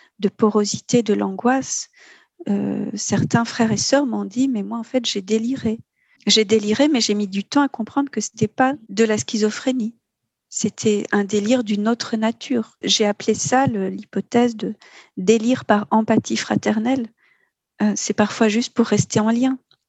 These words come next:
pour essayer de comprendre l'autre. Euh, dans, donc, c'est toujours, du coup, ce même jeu de l'enfance qui continue. Sous cette forme-là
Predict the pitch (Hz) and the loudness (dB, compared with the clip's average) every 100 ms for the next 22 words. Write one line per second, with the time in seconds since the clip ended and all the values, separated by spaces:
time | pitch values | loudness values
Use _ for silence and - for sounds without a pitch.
0 | - - 240 226 185 233 233 - 226 - | -14 0 2 4 2 2 0 0 -4 -2
1 | 226 220 240 247 254 - - _ - - | -2 2 2 2 0 -4 -14 _ -20 -20
2 | _ - - - _ _ _ 202 202 190 | _ -20 -20 -20 _ _ _ 0 0 2
3 | 220 - 220 240 - 240 - 294 285 330 | 0 2 0 0 0 0 4 4 4 2
4 | 262 233 233 - 381 - 247 233 269 277 | 0 -4 -2 2 2 2 0 2 2 2
5 | 254 294 240 233 220 - 285 339 - - | 2 2 2 2 0 0 0 0 -2 -2
6 | 214 - 254 233 247 _ _ _ _ _ | -2 0 0 2 -2 _ _ _ _ _
7 | _ _ _ _ - - 214 - 226 - | _ _ _ _ -8 -2 -2 0 0 2
8 | 208 208 202 196 220 | 2 2 2 2 2